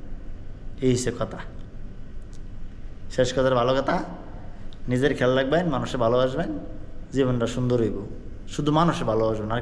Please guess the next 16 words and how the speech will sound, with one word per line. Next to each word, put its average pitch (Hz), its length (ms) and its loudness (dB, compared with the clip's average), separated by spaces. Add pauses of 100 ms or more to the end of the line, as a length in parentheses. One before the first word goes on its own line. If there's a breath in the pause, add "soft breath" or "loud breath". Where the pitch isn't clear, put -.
কোনো 123 120 -4
কিছু 110 160 -4
দরকার 110 300 0
নাই। 101 140 -4 (1040)
সবসময় 143 400 2
হাসি 135 220 0
খুশি 139 180 0
থাকবেন, 147 360 4 (1040)
জীবনটা 135 320 0
সুন্দর 143 380 4
হইব, 104 220 -2 (680)
সুন্দর। 127 420 2 (1900)
খালি 131 120 0
মানুষে 170 360 4
ভালোবাসলে 156 480 6
হইব, 110 220 -2